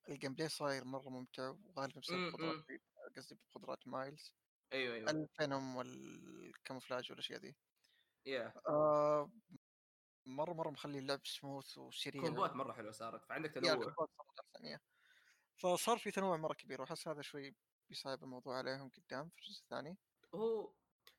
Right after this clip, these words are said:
Speaker 2: لو تتذكر
Speaker 1: إيه.
Speaker 2: لما نزلت سبايدي الأولى، كنا قاعدين نقول إنه اللعبة جديدة، فاهم؟ واضح
Speaker 1: مم.
Speaker 2: إنهم، آه، ال-، إنها هذه هي الأساس حق سبايدر مان، وبتقول تتطور بشكل أحسن وأحسن.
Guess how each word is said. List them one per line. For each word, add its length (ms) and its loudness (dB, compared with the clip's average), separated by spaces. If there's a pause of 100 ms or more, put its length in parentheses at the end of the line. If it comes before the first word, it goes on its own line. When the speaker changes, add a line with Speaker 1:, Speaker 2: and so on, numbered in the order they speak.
(380)
Speaker 2:
لو 120 6
تتذكر 760 2
Speaker 1:
إيه. 200 -20
Speaker 2:
لما 240 4
نزلت 300 2
سبايدي 280 4
الأولى، 240 0
كنا 220 -4
قاعدين 320 2
نقول 220 2
إنه 240 0
اللعبة 460 2 (760)
جديدة، 320 -4 (420)
فاهم؟ 280 2
واضح 320 4
Speaker 1:
مم. 20 0
Speaker 2:
إنهم، 440 0 (560)
آه، 680 10
ال-، 520 0
إنها 640 2
هذه 200 4
هي 160 6
الأساس 640 4
حق 240 -4
سبايدر 380 -2
مان، 220 2
وبتقول 380 0
تتطور 420 2
بشكل 220 -6
أحسن 240 -2
وأحسن. 320 -8